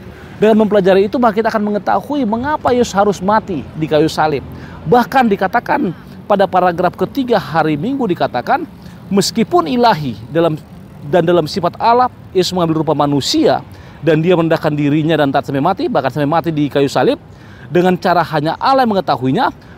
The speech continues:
dikatakan keilahian Kristus tidak mati ketika Yesus mati di kayu salib. Di luar pemahaman manusia, ke-, keilahian Yesus juga tidak bergerak selama sembilan bulan di kandungan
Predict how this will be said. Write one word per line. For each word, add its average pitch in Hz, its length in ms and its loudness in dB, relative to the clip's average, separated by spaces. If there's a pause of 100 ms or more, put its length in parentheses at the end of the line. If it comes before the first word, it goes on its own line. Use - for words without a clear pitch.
(160)
dikatakan 180 560 0 (320)
keilahian 214 480 2
Kristus 294 480 -2 (160)
tidak 277 480 2
mati 254 400 2
ketika 196 480 -2
Yesus 185 240 2
mati 175 240 0
di 160 160 -2
kayu 156 240 2
salib. - 640 -4 (560)
Di 143 100 0
luar 185 320 4
pemahaman 165 400 0
manusia, 143 600 -2 (480)
ke-, 156 320 2 (260)
keilahian 185 460 4
Yesus 156 180 0
juga 226 240 2 (320)
tidak 170 320 -2
bergerak 165 320 0
selama 175 240 -2
sembilan 156 320 0
bulan 220 320 -2
di 160 80 0
kandungan 160 640 0